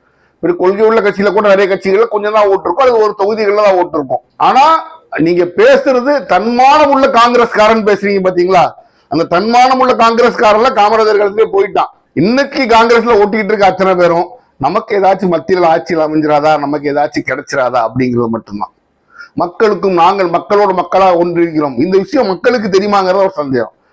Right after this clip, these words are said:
ஏன் மிஸ்டர் மாணிக்கம் தாகூர் சார், நீங்க மக்களோட மக்களா ஒன்னா இருக்கீங்கன்னு மக்களுக்கு தெரியுமா? விருதுநகர் தொகுதியில நீங்க எம் பியா இருக்கீங்கிறதே நிறைய பேருக்கு தெரியாது. எங்களுக்கெல்லாம் தெரிஞ்ச ஒரே தாகூர் ரவீந்திரநாத் தாகூர் தான்,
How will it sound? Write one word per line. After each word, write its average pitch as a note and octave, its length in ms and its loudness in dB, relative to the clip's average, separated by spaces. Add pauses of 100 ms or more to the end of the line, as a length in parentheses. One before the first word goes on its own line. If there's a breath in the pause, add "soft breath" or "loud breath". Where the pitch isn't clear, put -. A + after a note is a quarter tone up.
(140 soft breath)
ஏன் F#3 160 -2
மிஸ்டர் F#3+ 240 -2
மாணிக்கம் F#3 400 0
தாகூர் F3+ 280 2
சார், A#3 160 0
நீங்க F#3+ 140 -2
மக்களோட G3 420 0
மக்களா F#3 360 0
ஒன்னா F3+ 260 0
இருக்கீங்கன்னு F3 500 0 (360 loud breath)
மக்களுக்கு F3+ 420 -2
தெரியுமா? F#3 380 0 (340 soft breath)
விருதுநகர் B3+ 540 2
தொகுதியில B3+ 320 2
நீங்க A3+ 240 -2
எம் G3 160 -2
பியா C4 180 2
இருக்கீங்கிறதே A#3+ 560 2
நிறைய B3 260 4
பேருக்கு A#3 320 2
தெரியாது. G#3 300 0 (1200 loud breath)
எங்களுக்கெல்லாம் A3+ 640 0
தெரிஞ்ச B3 220 4 (100)
ஒரே A3 200 4
தாகூர் A3 380 4
ரவீந்திரநாத் G3+ 540 0
தாகூர் D#3+ 320 0
தான், - 100 -6